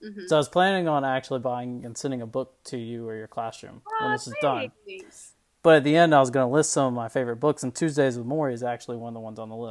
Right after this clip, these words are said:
Speaker 1: Well, great. We already read that
Speaker 2: <laughs>
Speaker 1: one. <laughs>
Speaker 2: Yeah. It, it's a pretty short book, but I think it's a interesting perspective. And
Speaker 1: Oh,
Speaker 2: then
Speaker 1: it's so powerful. And it's really, like, that was the most meaningful conversations I had with my students. And I read at the end of the semester,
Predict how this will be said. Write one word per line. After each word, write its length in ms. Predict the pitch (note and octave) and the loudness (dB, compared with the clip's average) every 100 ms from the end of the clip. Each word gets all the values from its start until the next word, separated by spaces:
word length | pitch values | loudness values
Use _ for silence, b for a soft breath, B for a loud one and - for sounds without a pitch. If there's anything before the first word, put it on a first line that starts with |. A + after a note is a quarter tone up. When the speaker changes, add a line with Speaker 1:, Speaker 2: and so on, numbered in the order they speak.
| B3 | -6
Speaker 1:
Well, 80 | B3 | -2
great. 380 | B3+ C#4+ D4+ | 2 2 2
We 120 | C4 D4+ | 2 6
already 280 | D#4+ F4+ | 6 6
read 240 | F4 F#4+ B4 | 4 4 6
that 160 | D#4 - | 6 6
Speaker 2:
<laughs> 880 | C4 B3+ E4 - - E4 F4 F#4 | 2 -2 -2 2 4 6 6 6
Speaker 1:
one. 80 | F4+ | 6
<laughs> 20 | |
Speaker 2:
Yeah. 300 | D3+ C#3+ B2+ - _ _ _ _ _ - | 10 10 8 2 _ _ _ _ _ 8
It, 140 | F3 | 10
it's 180 | G3 F#3+ | 10 8
a 40 | |
pretty 200 | G#3 B3+ | 6 4
short 260 | - G3 D3 | 6 6 8
book, 220 | F3 D#3 | 8 8
but 120 | C#3+ | 6
I 60 | C3 | 4
think 180 | D3+ C#3 | 2 -2
it's 120 | C3 | 0
a 260 | C3 B2+ - | 0 0 0
interesting 420 | D#3 D3+ - D3+ | -4 -4 -4 -6
perspective. 840 | C3 C3 - C3+ A#2+ - A#2+ B2 D3 | -6 -8 -8 -8 -8 -8 -10 -10 -8
And 120 | B2+ | -4
Speaker 1:
Oh, 180 | G3+ G3 | -2 -2
Speaker 2:
then 80 | F#3+ | -4
Speaker 1:
it's 280 | F#3+ _ - | -10 _ -6
so 220 | A#3 A3+ - | -6 -6 -4
powerful. 440 | F#3+ F3 - F3+ | -2 -2 -8 -14
And 100 | - | -10
it's 220 | A#3 A3 G#3 | -10 -10 -16
really, 800 | G3+ A#3 B3+ A#3+ A3 F#3+ E3 _ | -14 -4 -2 0 -2 -6 -10 _
like, 240 | G#3+ G3+ G3+ | -6 -4 2
that 160 | A#3 | 2
was 160 | C4 A3+ | 0 -8
the 80 | A3 | -8
most 300 | G3+ F#3+ G#3 | -8 -8 -10
meaningful 340 | F#3 F#3 F#3 | -12 -12 -16
conversations 560 | F3+ F3+ F3 F3+ F3+ E3+ | -12 -12 -10 -14 -14 -10
I 60 | |
had 160 | F3 F3 | -8 -8
with 100 | F#3 | -8
my 100 | F3 | -14
students. 440 | - F#3 F3 F3 - | -14 -14 -14 -14 -10
And 140 | G3 | -4
I 120 | F#3+ | -4
read 200 | F#3+ G3+ | -2 -4
at 100 | F#3+ | -6
the 160 | F#3 E3+ | -10 -12
end 100 | G3+ | -10
of 60 | G3+ | -8
the 60 | |
semester, 680 | G3+ G3+ F#3 - F#3 F3+ F3+ | -8 -6 -8 -8 -10 -10 -12